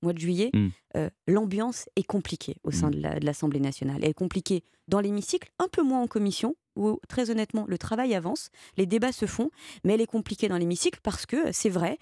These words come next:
Speaker 1: euh, certains, euh, députés, j'insiste sur certains députés,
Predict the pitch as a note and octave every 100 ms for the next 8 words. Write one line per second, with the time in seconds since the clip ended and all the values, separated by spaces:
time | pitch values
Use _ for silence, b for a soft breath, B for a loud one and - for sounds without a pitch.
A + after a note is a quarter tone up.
0 | B B B F#3 F3+ A#3 A3 B3+ A3+ E3+
1 | D#3+ F#3+ F3+ C#4+ F4 G3 F#3 G#3 - -
2 | - - A3 - G3 E3 - - C#4